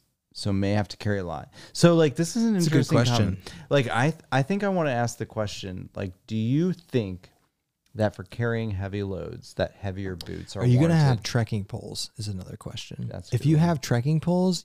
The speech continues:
Speaker 2: you do not need boots.
Speaker 1: Yeah, that's a good question.
Speaker 2: Um,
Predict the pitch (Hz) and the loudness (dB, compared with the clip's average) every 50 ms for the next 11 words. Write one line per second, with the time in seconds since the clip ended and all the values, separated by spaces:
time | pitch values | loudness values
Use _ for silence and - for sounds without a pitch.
0 | _ - 131 120 110 127 120 107 98 - - - 90 - - - - - - - | _ -2 -2 0 2 2 0 0 0 -4 -6 -8 -10 -10 -10 -12 -14 -14 -12 -12
1 | - - - _ _ _ _ _ _ _ _ - - _ _ _ _ - 98 101 | -14 -14 -14 _ _ _ _ _ _ _ _ -20 -20 _ _ _ _ -14 -8 -6
2 | 104 104 101 101 - - 113 110 104 - - 95 95 92 - - 95 95 92 92 | -4 -2 -2 -2 -2 -2 -2 -2 -2 -2 -4 -4 -4 -4 -4 -4 -4 -4 -4 -4
3 | 101 113 110 107 107 104 101 101 101 95 90 107 | -4 -4 -2 -2 -2 -2 -2 -2 -2 -4 -6 -8